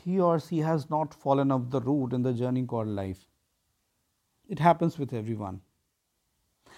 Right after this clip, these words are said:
But the problem is, uh, not in, uh, not falling off the road or falling down, but the problem is in not trying to rise again after every fall. Many people does that, that's why I'm saying.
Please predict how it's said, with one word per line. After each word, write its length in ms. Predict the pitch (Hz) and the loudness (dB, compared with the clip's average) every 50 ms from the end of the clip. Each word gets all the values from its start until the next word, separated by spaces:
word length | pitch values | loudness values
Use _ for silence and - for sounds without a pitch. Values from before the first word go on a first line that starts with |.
| - - | -20 -4
But 120 | - 226 214 | -2 4 4
the 80 | 277 | 4
problem 580 | 233 - - 170 156 151 165 175 208 233 220 202 | 4 4 2 2 2 2 2 2 2 2 2 4
is, 240 | 208 202 180 - 196 | 2 0 -2 -2 -2
uh, 200 | 196 202 190 185 | -2 0 0 0
not 540 | 165 147 143 143 143 139 170 202 208 196 - | -2 -2 -4 -4 -6 -6 -4 -4 -6 -4 -4
in, 260 | 175 190 190 185 185 | -4 -2 -2 0 -2
uh, 80 | 190 | -2
not 300 | 190 160 151 165 180 - | -2 -2 -2 -2 -4 -6
falling 480 | - - - 156 151 165 170 165 170 - - - | -8 -6 -2 0 0 2 2 0 -2 -4 -4 -6
off 220 | 143 131 - - | -6 -6 -6 -6
the 100 | - 151 | -6 -2
road 380 | 131 143 165 165 139 127 123 - _ _ _ _ _ _ - - - _ | 0 2 2 2 2 0 -2 -8 _ _ _ _ _ _ -20 -20 -16 _
or 160 | - 160 180 170 | 4 6 6 6
falling 420 | - - - 151 151 165 170 156 | 4 0 -2 0 2 2 2 2
down, 400 | 135 131 131 139 131 117 110 92 - _ _ _ _ _ _ _ _ _ _ _ _ - - - - - | 2 2 2 2 0 -2 -6 -8 -12 _ _ _ _ _ _ _ _ _ _ _ _ -20 -20 -20 -18 -8
but 120 | 190 233 | -4 4
the 80 | 220 277 | 4 4
problem 440 | 208 214 202 185 190 214 226 226 220 | 6 8 6 6 6 4 4 4 4
is 180 | 214 202 208 | 2 2 0
in 240 | 220 214 208 196 175 | 0 0 2 2 2
not 300 | 160 175 202 233 233 233 | 0 0 0 0 -2 -2
trying 420 | - - 190 170 175 190 202 202 170 | -2 -4 -2 0 0 0 0 -2 -2
to 120 | - 185 | -2 -2
rise 340 | 156 143 143 151 165 175 143 | 0 2 2 2 2 2 2
again 300 | 151 147 139 160 165 156 | 2 2 2 2 2 2
after 300 | 143 131 127 - - 143 | 2 2 0 -2 -4 -4
every 220 | 123 113 117 117 117 | -4 -2 -2 -4 -6
fall. 360 | - _ - 123 117 123 - _ _ _ _ _ _ _ _ _ _ _ _ _ _ _ _ _ _ - - 190 - | -6 _ -12 -10 -10 -10 -12 _ _ _ _ _ _ _ _ _ _ _ _ _ _ _ _ _ _ -20 -20 -10 -4
Many 260 | 185 208 254 262 262 | 0 4 6 6 6
people 260 | 208 220 185 190 196 | 4 2 -2 -2 0
does 280 | 151 139 143 151 160 147 | 2 6 6 6 6 4
that, 200 | 143 131 127 127 | 2 0 0 2
that's 240 | 147 151 147 - - | 0 -2 -2 -2 -4
why 120 | 165 147 | -2 0
I'm 200 | 139 131 127 131 | 0 0 0 -2
saying. 400 | 123 - 113 107 110 110 104 101 | -4 -6 -8 -8 -8 -8 -10 -12